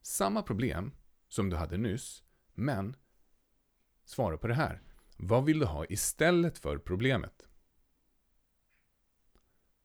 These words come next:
Vad skulle du se, höra och känna om du fick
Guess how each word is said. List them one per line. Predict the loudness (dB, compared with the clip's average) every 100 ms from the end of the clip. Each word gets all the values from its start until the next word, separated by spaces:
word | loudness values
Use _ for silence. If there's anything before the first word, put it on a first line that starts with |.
| _
Vad | -6 -2 -2
skulle | 0 2 4
du | 2
se, | 0 -2 0 0 -2 -4 -8 -14 _ _ _ _ _ _
höra | 0 2 4 2 -2 -4 -12 _ _ _
och | -6 -4
känna | 0 0 0 -2 -2 -6 _ _ _ _
om | -8 -4
du | -4
fick | -6 -4 -4 -6 -20